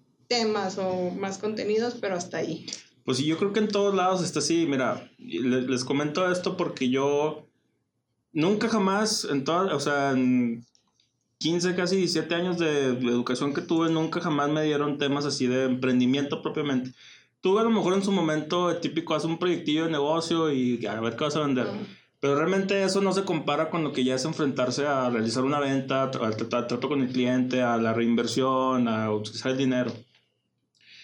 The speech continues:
Speaker 2: Eh, platicaba hace ya como dos o tres meses, entrevisté al, al director de la Escuela de Sistemas de la Universidad Autónoma de Coahuila, y él me decía, "Uno de los problemas que tenemos es que, por ejemplo, los planes de estudio están muy atrasados porque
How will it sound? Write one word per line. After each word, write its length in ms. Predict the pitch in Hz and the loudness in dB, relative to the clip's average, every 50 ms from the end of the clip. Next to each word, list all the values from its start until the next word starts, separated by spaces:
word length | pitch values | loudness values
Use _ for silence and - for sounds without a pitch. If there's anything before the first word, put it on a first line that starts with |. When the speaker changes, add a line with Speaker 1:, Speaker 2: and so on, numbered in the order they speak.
| - - - _ _ - | -20 -20 -20 _ _ -2
Speaker 2:
Eh, 120 | 127 127 | -2 0
platicaba 800 | 127 131 147 131 - 127 123 151 151 160 170 180 185 190 185 185 - | 0 0 0 0 0 -2 0 0 2 2 4 2 2 2 0 0 -2
hace 280 | - 147 151 151 165 | -2 -2 -2 0 0
ya 120 | 170 165 165 | 0 0 0
como 200 | 175 175 156 143 | 0 0 0 0
dos 200 | 143 147 156 160 | 0 0 -2 -4
o 60 | 156 | -4
tres 120 | - 165 156 | -2 -2 0
meses, 280 | 156 156 160 165 - | 0 0 0 -2 -2
entrevisté 560 | 156 143 123 127 123 123 123 127 - 139 135 | -2 -2 0 0 0 0 -2 -2 -2 0 0
al, 400 | 131 139 147 151 147 143 135 113 - | 0 0 0 0 0 0 -2 -2 0
al 120 | 113 117 117 | -2 0 0
director 360 | 127 123 120 117 - 127 123 | 0 0 -2 -2 -2 0 0
de 80 | 135 | 0
la 60 | 139 151 | 0 0
Escuela 300 | 143 - - 131 143 151 | -2 0 0 0 0 0
de 40 | |
Sistemas 440 | 143 139 131 - - 131 135 139 139 | 0 -2 -2 -2 0 0 2 2 0
de 100 | 143 135 | 0 0
la 80 | 131 127 | 0 0
Universidad 380 | 120 120 120 117 113 120 127 | 0 0 0 0 0 0 -2
Autónoma 340 | 127 127 139 135 139 143 143 | -2 0 0 0 0 0 0
de 60 | 135 | -2
Coahuila, 460 | 123 120 120 127 147 170 185 208 202 - _ - - - - - _ _ _ - | 0 0 0 2 2 0 -2 -2 -4 -10 _ -20 -20 -20 -20 -20 _ _ _ -2
y 60 | 123 | 0
él 80 | 123 | 2
me 100 | 139 156 | 2 2
decía, 260 | 151 143 147 151 143 139 | 2 2 0 0 0 0
"Uno 200 | 143 147 151 180 | 0 0 0 0
de 60 | 196 | 0
los 120 | 202 196 | 0 0
problemas 340 | - 170 143 143 160 175 - | 0 0 0 2 0 0 0
que 80 | - - | -2 -2
tenemos 460 | - 139 139 143 143 147 151 151 160 | -2 0 0 0 0 0 0 0 0
es 120 | 147 143 | -2 -2
que, 400 | - - 156 151 156 - - - _ _ _ _ _ _ _ _ _ _ _ _ _ - | -2 -2 -2 -2 -2 -4 -8 -16 _ _ _ _ _ _ _ _ _ _ _ _ _ -4
por 100 | 131 127 | -2 0
ejemplo, 240 | 147 139 131 135 131 | 2 2 2 2 0
los 100 | 123 127 | 0 0
planes 260 | 127 139 143 156 160 | 0 0 0 0 0
de 40 | 165 | 0
estudio 560 | 156 156 - 175 170 160 151 143 139 143 - - _ _ _ _ - _ _ _ - - | -2 0 0 0 2 2 2 0 -2 -4 -6 -12 _ _ _ _ -20 _ _ _ -12 -8
están 200 | - - 120 123 | -4 0 0 2
muy 140 | 135 147 | 2 2
atrasados 640 | 156 156 151 151 151 147 - 156 156 151 143 160 - | 0 0 0 -2 -2 0 0 0 0 0 0 -2 -2
porque 500 | - 147 123 117 - 123 113 107 - | -2 -4 -4 -2 -2 -2 -2 -4 -6